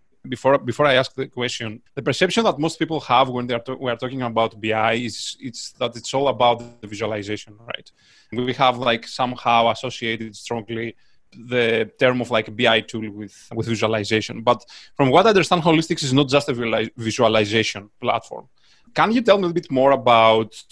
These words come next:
uh, what's different about Holistics, how you compare to other tools out there like Looker, Chart I O, Sisense, and the rest of the tools? And yeah, I mean,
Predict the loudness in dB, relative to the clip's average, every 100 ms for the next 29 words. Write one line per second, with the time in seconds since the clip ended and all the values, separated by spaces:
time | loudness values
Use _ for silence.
0 | -20 -12 0 2 4 4 2 2 -6 -4
1 | -4 0 0 -2 -2 -2 -2 -2 -6 0
2 | 4 4 2 -2 0 2 2 2 -4 _
3 | _ _ -18 -8 -6 -2 0 0 2 4
4 | 2 -2 -6 -4 -2 -2 0 -2 0 -2
5 | -2 -6 -18 -10 -4 -4 2 4 4 2
6 | 2 -2 -6 _ _ _ -4 0 2 2
7 | 2 4 4 4 0 -4 -4 0 2 2
8 | -2 -2 -6 -10 -6 0 0 -2 -10 -6
9 | -4 -4 -6 -14 -20 -20 -20 _ _ -4
10 | -2 -2 -4 -8 -4 4 6 4 2 -4